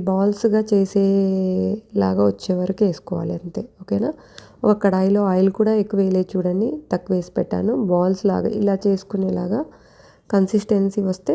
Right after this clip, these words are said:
సరిపోతుంది. ఈ బాల్స్ అన్ని చేసుకున్న తర్వాత ఆయిల్ వేడయ్యాక కొన్ని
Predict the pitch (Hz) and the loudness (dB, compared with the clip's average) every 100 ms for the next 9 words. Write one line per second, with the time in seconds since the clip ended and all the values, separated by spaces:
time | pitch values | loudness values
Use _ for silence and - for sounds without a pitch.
0 | 403 - - 202 185 - 202 175 180 202 | -2 -4 -4 -2 -2 -8 -6 -4 -4 -8
1 | _ - _ - 208 190 196 208 214 208 | _ -20 _ -2 0 2 2 2 0 -2
2 | 202 190 - 196 190 185 185 196 247 202 | 0 -4 -4 -6 -4 -4 -4 -4 -4 0
3 | 190 202 185 185 190 190 185 185 254 - | 2 2 2 2 2 0 -2 -4 -6 -8
4 | - _ _ _ - 190 | -20 _ _ _ 0 2